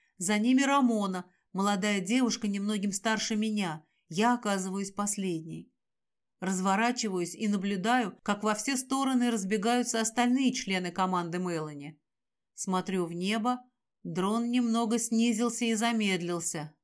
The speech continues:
а это плохо. «Где Кайла?» — тяжело дыша спрашивает Райли.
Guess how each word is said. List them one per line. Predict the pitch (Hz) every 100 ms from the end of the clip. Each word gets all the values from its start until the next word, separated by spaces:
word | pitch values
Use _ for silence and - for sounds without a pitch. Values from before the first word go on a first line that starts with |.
| -
а | 156
это | 156 160
плохо. | 190 208 190 175 175 196 160 156 _ _ _ _ _ _ _ _ _ _ _ _ _ _
«Где | 175 175 190 208
Кайла?» — | 208 220 202 175 156 - _ _ _ _
тяжело | - 190 190 185 185
дыша | 180 185 208
спрашивает | 202 - 180 180 190 185 180
Райли. | 185 175 160 151 156